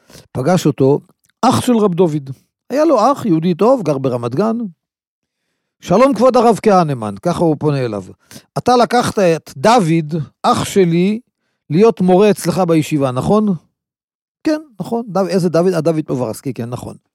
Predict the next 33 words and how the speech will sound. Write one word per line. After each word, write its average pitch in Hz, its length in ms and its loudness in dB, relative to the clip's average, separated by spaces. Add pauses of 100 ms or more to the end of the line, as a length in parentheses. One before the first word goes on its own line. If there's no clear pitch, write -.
נכון." 147 260 -6 (920)
"תשמע, 202 380 0
רב, 175 240 4
אתה 156 140 2
עוד 165 100 4
לא 196 80 4
מכיר 196 240 -2
אותו, 147 220 0
אני 156 120 0
מכיר 147 280 -4
אותו. 104 200 -8 (480)
תשמע." 135 280 -4 (1400)
אם 254 220 4
יום 233 220 6
אחד 190 320 2
הוא 151 80 6
לא 180 80 4
יגיע 175 340 4
ל-, 156 40 2
הוא 170 220 -2
בא 208 120 2
להתפלל 202 380 0
שחרית, 165 420 -2
אני 160 120 0
ראיתי, 147 400 0
כי - 120 -10
אני 139 500 -2
גר 156 180 2
על 143 100 0
ידו, 135 160 -2
אנחנו 123 220 -8
חיים 135 200 -4
ביחד. 123 320 -4